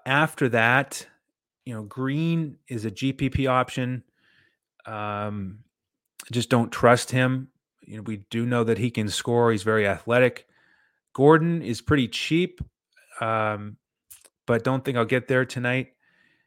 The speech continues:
Jae'Sean at sixty-one hundred on both sites is playable,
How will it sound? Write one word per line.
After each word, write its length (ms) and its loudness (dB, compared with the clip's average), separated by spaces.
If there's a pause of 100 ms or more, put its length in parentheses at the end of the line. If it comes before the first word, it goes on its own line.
(120)
Jae'Sean 680 2
at 140 -4
sixty-one 580 0
hundred 240 0
on 80 -4
both 240 -2
sites 340 -2
is 120 -10
playable, 580 -2